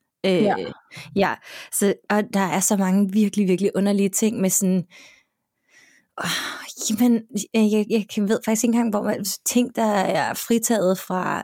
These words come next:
Speaker 1: øh, for eksempel gravity, øh, fra tyngdekraften, som kan svæve af sig selv eller står underligt, men i sådan en offentlig, i et offentligt rum, eller, eller et sted, hvor at, at det ikke giver mening, at man kan gå igennem en,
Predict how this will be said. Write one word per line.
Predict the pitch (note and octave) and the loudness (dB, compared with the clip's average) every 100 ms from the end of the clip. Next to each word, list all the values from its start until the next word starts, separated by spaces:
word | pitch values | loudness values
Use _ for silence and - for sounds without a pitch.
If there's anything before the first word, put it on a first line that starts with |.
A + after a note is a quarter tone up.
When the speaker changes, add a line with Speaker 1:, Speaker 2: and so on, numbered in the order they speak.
| - | -2
Speaker 1:
øh, | F#3+ F3 - | -2 -2 -4
for | |
eksempel | F#3+ G3+ F#3 F3+ | -2 0 0 0
gravity, | F#3 F3+ F#3 F#3 E3 - - | 2 2 2 0 -2 -4 -4
øh, | F#3 - - | -4 -4 -6
fra | - F#3+ | -6 -4
tyngdekraften, | - G#3+ G#3+ - - - F3+ | -2 -2 -4 -6 -8 -6 -4
som | - F#3+ F3+ | -2 -2 -2
kan | - | -2
svæve | E3+ F#3+ E3+ F3+ G3 | -2 0 2 2 2
af | E3+ | 0
sig | F3+ | -2
selv | - F#3 | -2 -2
eller | - F3+ | -2 -2
står | - G3 F#3 | 0 0 0
underligt, | F3+ F3+ F3+ F#3 - | 0 0 0 -2 0
men | G3 - _ | 0 -2 _
i | - | -2
sådan | G#3 G3 | 2 2
en | F#3 - - | 0 -4 -4
offentlig, | F#3+ A#3+ A#3 G3+ F3 - _ _ _ | 0 4 4 4 0 -4 _ _ _
i | G3 | -2
et | - | 2
offentligt | F#3 A3 G3+ F3+ - | 2 4 2 0 -2
rum, | F#3+ - - | -2 -4 -4
eller, | F3 E3+ E3 - - - _ _ _ | 0 0 -4 -14 -20 -20 _ _ _
eller | G3 F3+ | 0 0
et | F3 | 0
sted, | - G#3 G3 | 0 0 2
hvor | F#3 F3+ | 2 2
at, | F3 - - - - _ | 0 -4 -20 -20 -20 _
at | G3+ F#3 | -4 2
det | |
ikke | F#3 F#3 | 0 2
giver | G#3+ | 2
mening, | F#3+ F#3 F#3+ G3+ | 4 4 4 4
at | F3+ | 2
man | F3 | 0
kan | - F#3 | -4 -2
gå | F#3 | 0
igennem | F3 F#3 F#3+ | 2 0 2
en, | F#3 | 2